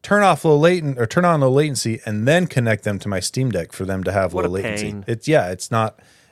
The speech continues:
Speaker 1: it's not good. And so hopefully they fix that, 'cause if they fix that, I would give these, like, a, I would give these probably a nine out of ten.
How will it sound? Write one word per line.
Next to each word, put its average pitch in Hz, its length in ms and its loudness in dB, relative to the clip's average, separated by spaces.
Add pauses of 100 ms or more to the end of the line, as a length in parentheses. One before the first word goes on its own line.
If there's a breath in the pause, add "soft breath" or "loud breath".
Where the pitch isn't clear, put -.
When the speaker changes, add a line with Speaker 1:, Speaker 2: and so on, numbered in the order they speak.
(100)
Speaker 1:
it's 113 180 -6
not 127 200 0
good. 110 320 0 (440 soft breath)
And 101 160 -2
so 113 140 6
hopefully 233 360 0
they 143 120 4
fix - 320 -2
that, 90 320 0 (220)
'cause 101 300 0 (100)
if 160 180 0
they 294 140 0
fix - 340 -2
that, 302 280 0 (520 soft breath)
I 214 260 0
would 175 320 -2
give 131 340 -2
these, 156 380 -2
like, 104 180 2
a, 80 220 -2 (260)
I 165 100 2
would 202 140 -2
give 135 180 -2
these 120 160 -2
probably 107 560 -2
a 78 420 -4
nine 123 400 0
out 123 140 2
of 98 80 -10
ten. - 320 -12